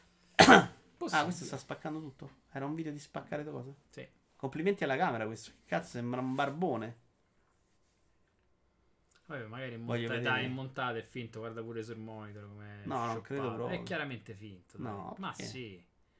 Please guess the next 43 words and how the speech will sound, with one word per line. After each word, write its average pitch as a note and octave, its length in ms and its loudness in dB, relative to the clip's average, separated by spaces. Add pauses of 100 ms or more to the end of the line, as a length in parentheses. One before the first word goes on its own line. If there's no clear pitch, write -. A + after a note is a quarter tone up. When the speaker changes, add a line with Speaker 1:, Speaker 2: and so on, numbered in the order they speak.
(260)
Speaker 2:
Che C3 140 -6
rompe F3 360 -2
no, D#3+ 160 -2
ma A#2+ 120 -4
era B2 100 -4
tutto C#3+ 240 -8
che-, B2 360 -6
chiaramente A#2+ 460 -10
finto A2 300 -14
prima. G#2+ 200 -14
Speaker 1:
Dici A#2 180 -12
è - 20 -12
preparato. A#2 500 -10 (380)
Speaker 2:
Eh - 40 -20
sì, - 280 -20
dai. - 180 -20 (2000)
Speaker 1:
Vabbè, B2+ 160 -6
che - 120 -8
vuol D#3+ 160 -8
dire A2 180 -6
che G#2 80 -10
c'hai A2+ 180 -4
duemila A2+ 320 -2
monnezze A2+ 520 -6
Speaker 2:
Vabbè, - 100 -8
Speaker 1:
intorno? A2+ 140 -10
Speaker 2:
deve C3+ 180 -4
fare E3 200 -2
la D#3+ 60 -2
scena F#3+ 520 -2
che C#3 120 -6
rompe C#3 320 -4
tutto, D3 320 -6
Speaker 1:
Una B2 100 4
Speaker 2:
no? C3+ 60 4
Speaker 1:
lampada D3 380 4
de C#3 120 2
merda. D3+ 760 0
Speaker 2:
Eh, - 20 -20
vabbè, G#2+ 160 -10
so A#2+ 240 -12
i A#2+ 340 -8
bike B2 720 -6